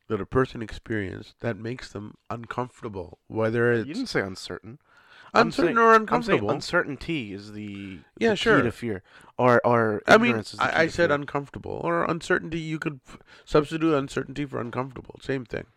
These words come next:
Speaker 2: Mm-hmm.
Speaker 1: right? So, regardless of whether or not if that emotion is rational versus irrational, it's still a fear.
Speaker 2: Yeah, yeah, yeah.
Speaker 1: Right? So, I
Speaker 2: Like,
Speaker 1: would
Speaker 2: when you're afraid of death,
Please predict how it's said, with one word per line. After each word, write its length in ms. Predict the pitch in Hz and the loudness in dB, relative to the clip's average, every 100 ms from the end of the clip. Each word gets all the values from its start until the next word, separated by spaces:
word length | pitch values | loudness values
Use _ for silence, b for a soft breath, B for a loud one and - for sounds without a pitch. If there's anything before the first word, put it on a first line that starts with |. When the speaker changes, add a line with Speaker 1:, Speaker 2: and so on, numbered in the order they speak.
| b b b | b b b
Speaker 2:
Mm-hmm. 500 | 127 127 113 - - | -16 -14 -16 -20 -10
Speaker 1:
right? 280 | 90 95 151 - _ _ _ | -4 -2 -2 -8 _ _ _
So, 460 | - 131 123 117 - _ _ _ _ | 6 8 8 6 -4 _ _ _ _
regardless 580 | 123 139 156 190 190 175 | 0 6 10 10 8 4
of 140 | 156 | 2
whether 260 | 131 147 156 | 2 4 4
or 40 | |
not 340 | 131 127 143 - | 4 4 4 2
if 160 | 117 - | -4 0
that 240 | 123 127 - | 2 2 -2
emotion 840 | 127 113 110 143 - 113 95 101 120 b b b b | -12 -4 -2 -2 -2 -4 -4 -8 -16 b b b b
is 240 | 117 110 95 | -6 -4 0
rational 560 | 101 123 143 - 104 | 6 6 4 0 -4
versus 400 | 95 104 98 92 73 | -2 -2 -2 -4 0
irrational, 680 | 147 156 110 92 104 95 - | 4 6 6 2 -8 -8 -6
it's 180 | - - | -10 -10
still 360 | - 139 147 - | -6 -2 -2 -4
a 60 | - | -12
fear. 540 | _ 156 131 - - _ - | _ -8 -8 -8 -14 _ -12
Speaker 2:
Yeah, 240 | 123 104 | -8 -8
yeah, 200 | 101 - - | -8 -16 -20
yeah. 120 | - _ _ _ _ - | -20 _ _ _ _ -8
Speaker 1:
Right? 300 | 104 113 170 b b b b | 0 2 2 b b b b
So, 600 | - 120 120 120 113 - - B B - | -2 4 6 6 4 2 -10 B B 2
I 80 | 143 | 4
Speaker 2:
Like, 80 | |
Speaker 1:
would 140 | 135 123 | 4 0
Speaker 2:
when 160 | 131 165 | -4 -2
you're 100 | 180 | -2
afraid 500 | - - - 165 160 | -2 -4 -2 0 0
of 160 | 113 104 | -4 -4
death, 460 | 107 147 - - | -2 -2 -6 -20